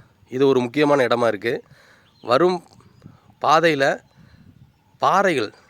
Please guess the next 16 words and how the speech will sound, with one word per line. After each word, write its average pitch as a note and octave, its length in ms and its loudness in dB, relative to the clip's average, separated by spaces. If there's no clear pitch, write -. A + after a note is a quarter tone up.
நல்ல A#2+ 260 0
செக்க C#3+ 320 -2
சிவப்பா D3 380 0
இருக்கு. A#2+ 240 -4
பார்க்கும் D3+ 280 -2
பொழுதே C#3+ 260 -2
மனசுக்கு C3+ 380 -4
ஒரு A#2 100 2
நிம்மதியும் C#3+ 540 2
சந்தோஷத்தையும் C3 460 0
கொடுக்குது. G#2+ 300 -6
அதே C#3+ 200 0
மாதிரி F#3 180 2
இங்கிட்டு C3+ 220 -2
வரும்போது F3 440 0
இந்த C3 120 4